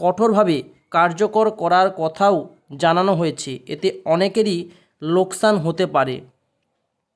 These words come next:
জেনারেল প্রভিডেন্ট ফান্ড বা জিপিএফ নিয়ে সম্প্রতি একটা নির্দেশিকা জারি করেছিল রাজ্য সরকারি অর্থ দপ্তর। সেই নির্দেশিকা অনুযায়ী এবার থেকে জেনারেল প্রভিডেন্ট ফান্ড অ্যাকাউন্টে পাঁচ লাখ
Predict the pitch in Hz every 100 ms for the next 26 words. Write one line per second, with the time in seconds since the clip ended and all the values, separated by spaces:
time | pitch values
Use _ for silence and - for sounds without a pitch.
0 | - _ _ _ - 135 202 220 240 240
1 | 202 185 196 208 202 180 175 185 190 -
2 | _ _ 135 143 160 160 131 185 220 220
3 | 214 214 - 196 190 190 - _ _ _
4 | _ - 170 185 180 170 180 220 220 226
5 | - 170 185 170 170 196 196 208 165 160
6 | 180 190 185 190 196 185 160 170 180 190
7 | 175 185 185 185 - 160 160 165 143 -
8 | 131 120 - _ _ _ _ - 220 233
9 | 214 180 208 208 220 143 131 - - 165
10 | 196 180 165 143 - 170 190 208 214 190
11 | 208 165 175 196 220 226 220 180 185 202
12 | 196 - 175 180 - 151 185 196 190 151
13 | 156 156 - 180 196 220 220